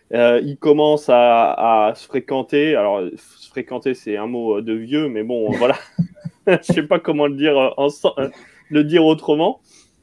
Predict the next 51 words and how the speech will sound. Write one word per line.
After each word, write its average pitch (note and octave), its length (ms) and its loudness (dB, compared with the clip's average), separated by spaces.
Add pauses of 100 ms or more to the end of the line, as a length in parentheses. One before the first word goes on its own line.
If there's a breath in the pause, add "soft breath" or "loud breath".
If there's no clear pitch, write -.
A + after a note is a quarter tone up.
(120)
Euh, C3+ 320 8
et, D3 200 2
euh, C3 440 2
au D#3+ 100 0
bout F#3+ 160 -6
d'un G3+ 160 4
moment, F#3+ 500 0
ils C#3+ 120 -10
sortent - 420 -8
ensemble, G3 540 -6
d'accord, D#3 580 -2
ça A#2 160 -6
va, C3 320 2
ça - 160 -18
se - 100 -20
passe C#3+ 220 -10
bien, E3+ 300 -6 (320)
mais E3+ 160 0
il G#3+ 40 -6
y F#3+ 80 0
a E3+ 80 0
un D#3+ 60 -2
nœud F#3 300 -2
dans C#3 160 -2
le C#3 60 -8
problème. B2 440 -4
Il A2 80 -16
y B2 40 -12
a B2+ 100 -10
un, B2 200 -6
une, C#3+ 280 -2
un, C#3+ 160 -4 (180)
une E3 180 -4
problématique D#3+ 680 0
qui - 160 -10
se - 100 -20
pose, F#3+ 300 4
hein, A#2 320 -6
euh, F2 180 -8
pff, - 100 -10 (500)
voilà, B2 320 0
à A2 100 2
chaque - 240 -8
fois, C3+ 180 0
c'est G#2+ 160 -12
ce - 140 -18
qui A2 140 -18
se - 80 -20
passe. F#3+ 340 0 (400 soft breath)
Et C#3 100 4
donc, F#3 380 -2